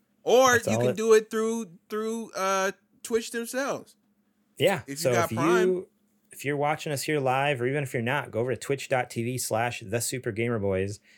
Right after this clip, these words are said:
Speaker 2: And, uh, I mean, you could sub with your own hard-earned money, or you could sub for free. So if you have Amazon Prime, you have Twitch Prime, which means once a month, you have to remember to do it each month. It doesn't do it automatically. You go in there, click on our channel, hit subscribe,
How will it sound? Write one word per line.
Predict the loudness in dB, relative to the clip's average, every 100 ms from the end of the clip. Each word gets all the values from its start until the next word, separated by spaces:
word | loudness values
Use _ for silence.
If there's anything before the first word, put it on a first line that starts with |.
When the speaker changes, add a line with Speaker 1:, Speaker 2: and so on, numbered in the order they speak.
| _ -8
Speaker 2:
And, | -6 -4 -4
uh, | -4
I | -2 -4
mean, | -6
you | -6
could | -6
sub | -4 -2 -2 -2
with | -4 -4 -10 -10
your | -8 -4
own | -4 -2
hard-earned | -2 0 -2 -2
money, | -2 -2 -2
or | 0 0 0
you | -4
could | -6 -6
sub | -4 -4 -6
for | -6 -8
free. | -8 -6 -2 -2 -4 -10 _ _ -16
So | -14
if | -6
you | -4
have | -4
Amazon | -4 -4 -2 -4 -4
Prime, | -4 -4 -4
you | -6
have | -8
Twitch | -8 -6 -6 -8
Prime, | -6 -6 -6 -10 -16 _ _ _ -12
which | -12 -10
means | -8 -6 -8 -10 -8
once | -4 -4 -4
a | -6
month, | -4 -4 -2
you | -4
have | -4
to |
remember | -4 -4 -4
to |
do | -2 -2
it |
each | -2 -6
month. | -8 -6
It |
doesn't | -6 -6
do | -2
it | -2
automatically. | -2 -2 -4 -6 -8 -10 _ -10
You | -6
go | -2 -2
in | -2
there, | -2 -4
click | -6 -8 -6
on |
our | -4
channel, | -4 -6 -6 -6
hit | -8
subscribe, | -10 -12 -4 0 2 0